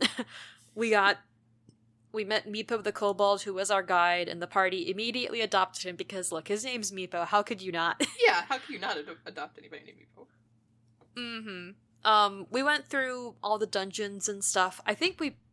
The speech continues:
Speaker 1: I, I feel like we almost hundred percented the dungeon of the Sunless Citadel itself. <laughs> Like, we found the room with the elemental puzzles that got us amulets of protection,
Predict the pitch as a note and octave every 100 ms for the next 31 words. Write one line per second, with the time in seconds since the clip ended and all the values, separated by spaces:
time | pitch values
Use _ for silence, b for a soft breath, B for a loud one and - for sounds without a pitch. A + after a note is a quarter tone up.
0 | _ _ _ _ _ _ G#3 - A3 A3
1 | B3 C4+ A#3+ - G3+ G#3 G#3+ - F#3+ G3
2 | - F#3 - F3 F3 F#3+ F#3 - _ _
3 | _ _ F#3 E3 F3 - F3+ F#3+ G3 F#3
4 | F#3 _ F#3+ E3+ F#3+ G3 F3+ F#3+ G3+ F#3+
5 | F#3 F#3 - - F#3+ G#3 - - - B
6 | B C#5+ B B _ _ _ _ F#3 F3
7 | - E3 - A3 G#3+ G#3 G#3 F3+ A3 A3
8 | G#3+ G3 F3 G3+ - - A3 A3 G#3+ G3+
9 | G3+ G#3+ F#3+ - F#3+ F#3+ F#3+ F3 E3+ F3
10 | - - F#3 F3+ F3+ F3+ - - G3 G3+
11 | G3 F#3 F#3+ - G3+ G3 F#3 - F3+ E3+
12 | D#3+ D#3+